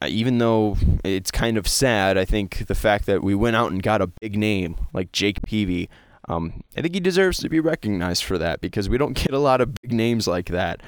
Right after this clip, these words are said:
uh, with our budget constraints and, and, and stuff like that. We gotta, we gotta grow the talent at home, or, uh, or, or we gotta get 'em when they're thirty-eight, like Manny Ramirez or Ken Griffey Junior. We'll go next to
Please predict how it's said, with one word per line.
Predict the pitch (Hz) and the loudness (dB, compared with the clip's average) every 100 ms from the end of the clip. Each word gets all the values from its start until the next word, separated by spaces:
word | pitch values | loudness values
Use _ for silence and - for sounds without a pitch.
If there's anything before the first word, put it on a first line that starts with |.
| - - | -12 -2
uh, | 92 92 92 | 2 2 2
with | 95 | 2
our | 98 | 0
budget | 87 95 92 - | 0 -4 -4 -4
constraints | 95 95 - 92 92 90 87 | -4 -4 -2 -2 -2 -2 -4
and, | 85 80 | -4 -6
and, | - | -6
and | - 90 | -6 -6
stuff | - 90 - | -2 -2 -2
like | 92 90 | -2 -2
that. | 85 82 - | -4 -4 -4
We | 95 | -2
gotta, | 101 98 98 87 | 2 2 2 2
we | 104 | 2
gotta | 107 101 | 0 0
grow | - 104 | 0 2
the | 113 | 2
talent | 110 - 107 107 101 | 0 -2 -2 0 -2
at | - | -4
home, | - 104 104 98 | -2 0 0 0
or, | 92 92 | 0 0
uh, | 90 87 87 - - _ | 0 0 -2 -10 -20 _
or, | - 92 | -2 0
or | - 95 | 2 2
we | |
gotta | 95 98 95 | 2 2 2
get | 90 95 | 0 0
'em | 90 | 0
when | 87 | -2
they're | 90 | -2
thirty-eight, | - 95 90 90 90 78 | 0 0 2 0 -2 -2
like | 87 82 - | -4 -6 -6
Manny | 90 90 90 | -4 -2 0
Ramirez | 90 87 90 90 90 85 | -2 -2 -2 0 -2 -2
or | 90 - - _ | -6 -6 -16 _
Ken | - 95 | -4 -2
Griffey | 92 92 90 | -2 -2 -2
Junior. | 85 87 85 85 - - _ _ | -2 -2 -4 -6 -10 -14 _ _
We'll | 110 | 0
go | 123 | 2
next | 123 127 - - | 2 0 0 0
to | 123 120 | 4 4